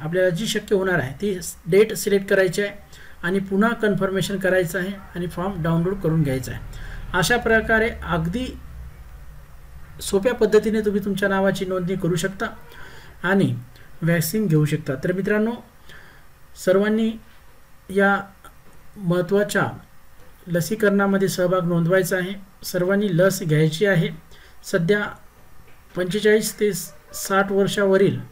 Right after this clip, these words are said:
जे काही व्यक्ती आहेत त्यांच्यासाठी आहे आणि पंचेचाळीस ते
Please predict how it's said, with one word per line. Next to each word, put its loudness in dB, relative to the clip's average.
जे 0
काही 4
व्यक्ती 2
आहेत 6
त्यांच्यासाठी 2
आहे 0
आणि -2
पंचेचाळीस 2
ते 2